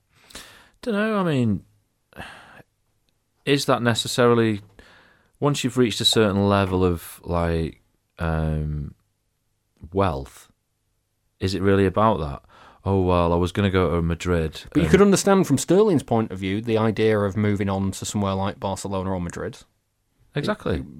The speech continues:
Speaker 2: So what,
Speaker 1: No.
Speaker 2: what could City do to keep hold of him, I think the question is.
Speaker 1: Well, th-, I know, but what I'm saying is, once you've reached a certain amount of wealth, and you want, if you've thought, "I'd quite like to live in Barcelona and ply my trade there as a footballer," but City is saying,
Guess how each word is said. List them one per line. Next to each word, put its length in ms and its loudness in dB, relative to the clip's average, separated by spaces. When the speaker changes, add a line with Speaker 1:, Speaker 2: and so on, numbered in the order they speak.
Speaker 2:
So 300 4
what, 460 2
Speaker 1:
No. 60 -6
Speaker 2:
what 180 4
could 120 2
City 220 2
do 100 6
to 100 0
keep 160 0
hold 160 4
of 80 -4
him, 200 -8
I 40 -8
think 200 -6
the 80 -8
question 340 -6
is. 240 -14
Speaker 1:
Well, 180 -2
th-, 360 -10
I 60 2
know, 220 4
but 120 2
what 140 2
I'm 120 0
saying 260 -2
is, 340 -4
once 260 0
you've 120 -4
reached 220 0
a 40 -4
certain 540 2
amount 240 0
of 100 -6
wealth, 540 -2
and 100 0
you 80 2
want, 160 2
if 160 -6
you've 100 -4
thought, 380 2
"I'd 200 2
quite 220 0
like 180 -2
to 140 -8
live 180 2
in 120 0
Barcelona 760 0
and 200 -6
ply 240 -2
my 160 -2
trade 360 -2
there 180 -4
as 100 -6
a 40 -8
footballer," 640 -8
but 140 -2
City 280 0
is 100 0
saying, 420 0